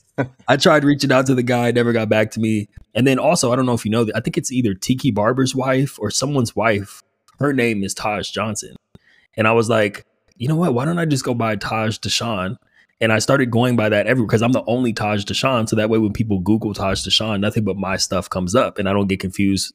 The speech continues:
as Tiki Barber's wife or someone trying to organize a flag football league. So I've just ran with it since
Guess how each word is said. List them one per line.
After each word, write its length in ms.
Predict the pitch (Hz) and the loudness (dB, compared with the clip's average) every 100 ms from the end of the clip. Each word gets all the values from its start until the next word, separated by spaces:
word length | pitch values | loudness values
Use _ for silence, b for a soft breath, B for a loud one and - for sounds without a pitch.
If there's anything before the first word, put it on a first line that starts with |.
| 101 | -2
as 220 | 95 - | -2 -2
Tiki 260 | - 95 98 | -2 0 0
Barber's 360 | 95 92 92 | 0 0 -2
wife 380 | 85 95 147 - b b - | -2 -2 -2 -6 b b 0
or 140 | 98 | 0
someone 260 | - 107 98 | 2 -2 0
trying 140 | 104 | 0
to 60 | 101 | 2
organize 480 | 110 110 113 120 | 2 2 2 2
a 20 | 127 | 0
flag 300 | 147 139 131 | 2 2 2
football 340 | 208 165 113 | 0 2 2
league. 320 | 101 80 - b b | -2 -6 -8 b b
So 100 | - | 0
I've 140 | 117 151 | 2 4
just 180 | 147 110 | 2 2
ran 340 | 110 160 151 | 2 2 2
with 200 | 107 - | 0 -2
it 240 | 87 - | -6 -4
since 440 | - 104 - - | -2 -2 -4 -8